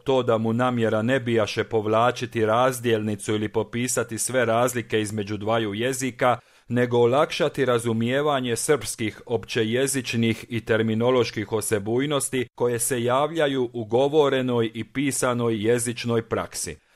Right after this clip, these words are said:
Obrađeni su uglavnom leksemi s čijim bi razumijevanjem moglo biti poteškoća, a ne, kao u razlikovnicama,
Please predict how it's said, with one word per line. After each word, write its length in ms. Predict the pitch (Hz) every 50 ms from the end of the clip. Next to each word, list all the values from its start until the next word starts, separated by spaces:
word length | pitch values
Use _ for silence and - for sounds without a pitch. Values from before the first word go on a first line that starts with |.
| _ _ _ _
Obrađeni 680 | 104 104 113 107 120 113 107 110 107 117 117 113 110 107
su 240 | - - 113 110 -
uglavnom 560 | 127 123 113 117 110 107 104 107 107 104 104
leksemi 640 | 104 101 101 - - - 123 113 117 123 131 127 120
s 100 | - -
čijim 340 | - - 117 110 107 107 104
bi 160 | 107 110 107
razumijevanjem 840 | 107 107 101 104 110 107 107 110 113 120 123 131 123 120 117 113 110
moglo 380 | 110 110 120 123 117 117 113 107
biti 320 | 110 117 120 - 113 -
poteškoća, 840 | - 107 104 - 101 - - - 117 120 139 147 - - 139 120 - -
a 160 | - 104 101 101
ne, 260 | 107 127 143 147 139 - _
kao 360 | - 120 113 110 107 107 107 -
u 160 | 117 110 107
razlikovnicama, 1300 | 104 107 107 101 104 107 101 98 - 123 120 123 127 131 139 139 127 123 - 131 123 120 117 113 104